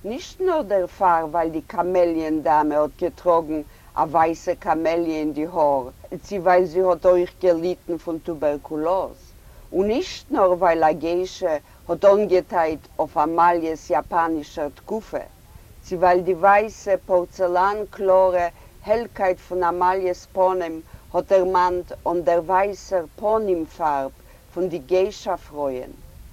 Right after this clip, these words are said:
נאר ווייל דאס דער וואכן פון איר חלאס, פון וואס זיי האבן זיך ביידע לכתחילה נישט אפגעגעבן, קיין חשבון,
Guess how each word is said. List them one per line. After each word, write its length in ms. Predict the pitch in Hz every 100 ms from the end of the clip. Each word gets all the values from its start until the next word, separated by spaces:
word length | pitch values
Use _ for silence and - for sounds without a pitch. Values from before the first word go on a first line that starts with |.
| - - - -
נאר 160 | 165
ווייל 260 | 156 165 160
דאס 260 | 156 - -
דער 160 | 175 151
וואכן 360 | 185 226 - 185 165 - - - -
פון 160 | 175
איר 160 | 160 165
חלאס, 920 | - 165 151 143 139 147 170 - - - - - -
פון 120 | 175 180
וואס 300 | 180 202 -
זיי 100 | 196
האבן 280 | 190 175
זיך 240 | 156 170 - 190
ביידע 440 | 202 214 170 160 - - -
לכתחילה 720 | 170 - 311 - - 220 202
נישט 400 | 165 156 - -
אפגעגעבן, 680 | 185 185 - 180 170 160 151
קיין 300 | - 156 131 -
חשבון, 560 | 165 160 147 139 165